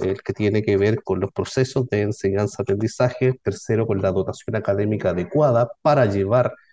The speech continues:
para implementar esto, este proceso de enseñanza-aprendizaje. Y lo último es la investigación en docencia, cómo esos resultados tributan al cumplimiento de los perfiles y a la retroalimentación del proceso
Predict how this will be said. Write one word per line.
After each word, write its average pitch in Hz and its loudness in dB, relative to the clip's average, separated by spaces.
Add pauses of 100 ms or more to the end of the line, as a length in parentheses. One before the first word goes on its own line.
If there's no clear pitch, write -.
(360)
para 123 4
implementar 101 0
esto, - -6
este - -2
proceso - -4
de 101 0
enseñanza-aprendizaje. 123 -2 (280)
Y 123 4
lo 123 2
último 110 2
es 110 0 (300)
la 131 4
investigación 117 0 (320)
en 113 2
docencia, 104 -2 (140)
cómo 117 2
esos 107 -2
resultados 104 -2 (100)
tributan 120 4
al 101 -8
cumplimiento 98 -2
de 98 0
los 98 -6
perfiles 95 -2
y 92 0
a 90 0
la 92 0
retroalimentación 87 -4
del 87 -4
proceso - -8